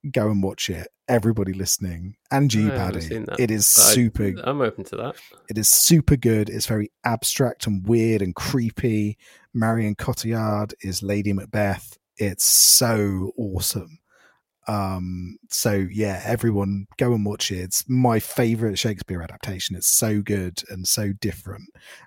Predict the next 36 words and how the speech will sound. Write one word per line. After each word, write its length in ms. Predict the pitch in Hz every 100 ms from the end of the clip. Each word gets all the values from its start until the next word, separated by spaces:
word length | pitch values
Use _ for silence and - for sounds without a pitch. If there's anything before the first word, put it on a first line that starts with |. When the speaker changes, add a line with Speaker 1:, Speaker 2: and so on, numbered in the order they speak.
| -
Speaker 1:
Um, 300 | 107 101 101 - -
but 140 | 147 117
yeah, 300 | 131 104 - - - - 147
going 260 | 165 143 139
from 240 | - 131
the 200 | 113 110 107
sublime 580 | - 120 123 107 107
to 140 | 110 110
the 160 | 95
ridiculous, 760 | 92 98 98 - 101 95 - - - - 113 _
um, 340 | 104 95 95 87
The 80 |
Snowman 960 | 98 - 131 127 123 117 117 110 104 104 -
is 260 | 104 101
based 440 | 107 107 110 - -
on 140 | 110 101
a 160 | 98
Joe 320 | 98 - 113
Nesbo 580 | 110 107 113 113 127 117
novel 400 | 123 117 135 190 - _ _ _
about, 260 | - 139 151
Speaker 2:
Oh, 100 | 151
right, 340 | 147 131 101
yeah. 220 | - 104 95
Speaker 1:
about 380 | 98 104 95 95
a 20 | 101
man 320 | 95 92 98
who 240 | 98 101
kills 360 | - - 113 -
people 400 | 117 107 - 101
and 100 | 98
builds 260 | 98 98
a 40 | 101
little 180 | 95 92
snowman 640 | - 98 92 85 82 87 _
afterwards. 760 | 92 90 - 90 90 107 - -